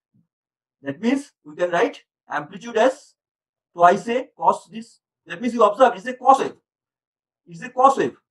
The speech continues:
It varies with space and time. It changes with space and time.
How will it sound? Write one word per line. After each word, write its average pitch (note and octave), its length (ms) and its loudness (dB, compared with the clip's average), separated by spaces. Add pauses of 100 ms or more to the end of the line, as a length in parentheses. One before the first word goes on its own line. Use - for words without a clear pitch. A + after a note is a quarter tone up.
(280)
It F3+ 160 -16
varies A3 320 4
with C#4 220 -4 (200)
space A3+ 300 -6
and A3 140 -2
time. - 220 -6 (640)
It F3 140 -20
changes A3+ 540 -2 (160)
with B3 180 -18
space A3+ 240 0
and G#3+ 180 -2
time. - 200 -8